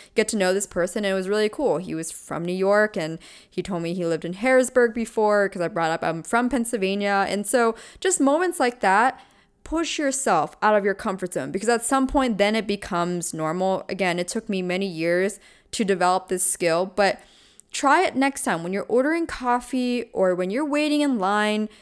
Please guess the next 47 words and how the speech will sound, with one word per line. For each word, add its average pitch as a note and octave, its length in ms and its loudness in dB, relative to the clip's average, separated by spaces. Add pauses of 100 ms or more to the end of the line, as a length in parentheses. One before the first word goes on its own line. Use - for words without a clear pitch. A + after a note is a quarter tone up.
(360)
Just D4+ 200 0 (220)
bring B3 380 2
up C#4 320 0
a A3 80 0
nice F#3 400 0
compliment F#3 640 -4
to - 80 -10
someone. F3+ 380 -2
And A3+ 160 -4
obviously, C4 420 2
again, G3 260 0
don't, B3 260 -2 (160)
don't C4+ 180 0
force F3 400 -2
it A3 100 -2
if - 160 -8
you, F3+ 240 -6
if F3 220 -8
you F3 380 -6
are F3+ 100 -2
not E3+ 220 -6
feeling F3 340 -4
it. A3 180 -4
But G3+ 220 2 (300)
when C4+ 160 2
you F4 80 2
feel F4+ 240 2
inclined, C4 720 -2 (180)
just F#4 260 -2
say F#4 180 2
it, - 260 -4 (120)
okay? A#3 540 0
And, C4+ 220 0
and C4+ 320 -2
come D#4+ 260 -2
from F4+ 240 -2
a B3 80 0
good A#3+ 320 2
energy, F#3+ 420 -2
because G#3 300 -4
people D4 280 -2
will A#3 100 2
feel A3 300 -2
that. E3 180 -2
And G#3+ 100 -2
if A3+ 160 -4
they C#4 360 4